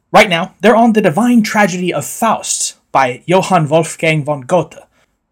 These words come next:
But you need not sell your soul to Mephistopheles to join in the conversation about this excellent story.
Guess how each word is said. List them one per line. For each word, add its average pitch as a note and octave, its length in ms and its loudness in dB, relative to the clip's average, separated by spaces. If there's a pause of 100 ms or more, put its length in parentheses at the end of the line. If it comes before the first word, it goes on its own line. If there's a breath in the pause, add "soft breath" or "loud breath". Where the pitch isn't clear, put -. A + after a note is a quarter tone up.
(140)
But - 260 0
you G#3 100 8
need C#3+ 160 0
not C#3 160 -4
sell B3 260 2
your D#3 160 0
soul A3 340 4
to G#3 100 -2
Mephistopheles D#3 840 -2
to D#3 120 -6
join C3+ 280 -4
in C3 120 -6
the A#2 80 -8
conversation F3 840 -4
about A3 200 2
this F3 180 -4
excellent G#3 340 -2
story. A3 400 -2